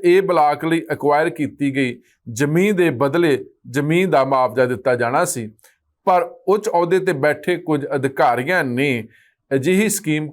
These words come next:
ਘੜੀ, ਜਿਸ ਨਾਲ ਸਰਕਾਰ ਨੂੰ ਹੀ ਝੂਨਾ ਲਗਾ ਦਿੱਤਾ। ਦੋਸ਼ ਲੱਗੇ ਸਨ ਕਿ ਇਹਨਾਂ ਅਧਿਕਾਰੀਆਂ ਨੇ ਜ਼ਮੀਨ ਦੇ ਵਿੱਚ ਅਮਰੂਦ ਦੇ ਬੂਟੇ ਲਗਾ ਦਿੱਤੇ ਹੈਗੇ ਔਰ ਜਿਹੜੀਆਂ ਗਾਈਡਲਾਈਨ ਸੀ ਖੇਤੀਬਾੜੀ ਯੂਨੀਵਰਸਿਟੀਆਂ, ਉਹਦੀਆਂ ਵੀ ਧੱਜੀਆਂ ਉਡਾ ਦਿੱਤੀਆਂ।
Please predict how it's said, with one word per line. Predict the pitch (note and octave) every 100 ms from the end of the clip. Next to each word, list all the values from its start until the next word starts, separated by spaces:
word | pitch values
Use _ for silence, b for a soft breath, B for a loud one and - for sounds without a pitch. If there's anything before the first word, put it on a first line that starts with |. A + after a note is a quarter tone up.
| D#3
ਘੜੀ, | C#3 A#2+ - _ _
ਜਿਸ | A2 D#3 -
ਨਾਲ | C#3 A#2 A2
ਸਰਕਾਰ | - C#3 B2+ C3+ B2+
ਨੂੰ | C#3+ C3+
ਹੀ | A#2+ A2+ A#2
ਝੂਨਾ | D3+ C3+ A#2+
ਲਗਾ | A2 G2+ G#2+
ਦਿੱਤਾ। | G2+ - - F2 - b b b b b -
ਦੋਸ਼ | G2+ E3 F#3+
ਲੱਗੇ | G3+ F#3 G#3
ਸਨ | G3+ G#3 G#3+
ਕਿ | G#3+
ਇਹਨਾਂ | F#3+ F#3
ਅਧਿਕਾਰੀਆਂ | F#3 F#3 E3 C#3 D3+ F3+
ਨੇ | D#3+ C#3+ C#3+
ਜ਼ਮੀਨ | B2 C#3 E3+ F#3+
ਦੇ | D#3
ਵਿੱਚ | C3+ C3 A2+ B2+ A#2+ C3 D3 b b b _
ਅਮਰੂਦ | C#3+ C#3 F3+ A3 F3
ਦੇ | D#3
ਬੂਟੇ | C#3+ C#3 C#3
ਲਗਾ | C3+ B2 A#2
ਦਿੱਤੇ | A2+ A2+ B2+
ਹੈਗੇ | A2+ A#2 D3 D3 - _ _ _ _
ਔਰ | C#3+ D#3 D#3+ B2+ - _ b b -
ਜਿਹੜੀਆਂ | A2+ D#3+ F#3+ G3+ F#3
ਗਾਈਡਲਾਈਨ | C#3 D3 E3+ F#3+ G3
ਸੀ | E3+ - E3
ਖੇਤੀਬਾੜੀ | D#3+ D3+ - D3+ D3
ਯੂਨੀਵਰਸਿਟੀਆਂ, | C#3+ C#3+ D#3+ C3+ - D3
ਉਹਦੀਆਂ | D#3 D3 D3 D#3
ਵੀ | D3
ਧੱਜੀਆਂ | C#3 C#3 F#2+ G2+ A#2+
ਉਡਾ | A#2+ A2 G#2
ਦਿੱਤੀਆਂ। | G2+ F#2+ G#2 G2